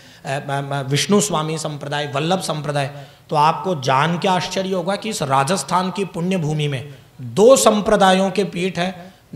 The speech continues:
सलेमाबाद में निम्बारकाचार्य जी महाराज का और नाथद्वारे में वल्लभ संप्रदाय का। देखो आप कितनी जोरदार भूमि है। एक बात और बताता हूँ, एक ब्रह्मसूत्र पर भाष्य,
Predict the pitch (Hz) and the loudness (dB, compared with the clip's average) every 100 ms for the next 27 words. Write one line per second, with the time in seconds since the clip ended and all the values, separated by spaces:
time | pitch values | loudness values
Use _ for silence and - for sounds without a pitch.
0 | 147 - - 156 170 190 190 185 185 196 | -10 -6 -2 2 2 4 6 6 4 0
1 | 180 147 156 165 175 208 202 196 190 190 | 0 0 4 4 4 0 0 -2 0 -2
2 | 175 185 185 214 208 170 170 175 196 185 | 0 0 0 0 2 2 0 0 -2 -2
3 | 180 185 196 160 151 160 151 147 139 131 | -2 -2 -2 -4 -4 -6 -8 -14 -12 -12
4 | 120 113 - - _ _ - 147 165 170 | -12 -16 -20 -20 _ _ -10 -4 2 2
5 | 165 160 160 175 165 160 170 170 156 156 | 2 -4 -6 -2 0 2 2 0 -2 -4
6 | 151 160 - 165 190 190 185 190 185 185 | -8 -10 -4 0 2 2 2 0 -2 -2
7 | 190 190 180 - - - _ - 185 202 | -4 -4 -8 -10 -20 -20 _ -6 0 2
8 | 247 226 240 156 175 226 262 - 226 214 | 2 2 0 0 0 2 0 0 -2 -2
9 | 196 131 - - _ _ - 214 185 117 | -2 -4 -8 -20 _ _ 0 2 2 4
10 | 151 190 - 208 113 98 | 4 4 2 0 -2 -10